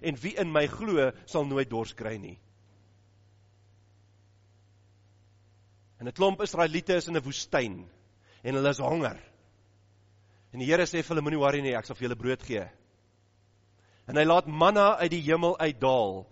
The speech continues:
En wat is hierdie manna vir hierdie Jode? Dis lewe.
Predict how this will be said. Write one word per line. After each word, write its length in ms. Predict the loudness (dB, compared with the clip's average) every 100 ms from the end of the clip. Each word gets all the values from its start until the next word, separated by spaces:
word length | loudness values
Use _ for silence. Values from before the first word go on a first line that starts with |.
| -20 -8
En 140 | -4 2
wat 180 | 2 2
is 100 | -4
hierdie 200 | -4 0
manna 400 | 0 2 0 0
vir 180 | -4
hierdie 240 | -4 -4 -4
Jode? 420 | -2 0 -2 -4 -12 -12 -2
Dis 260 | 0 0 -10 _ _ _ -12
lewe. 680 | -4 4 4 6 6 6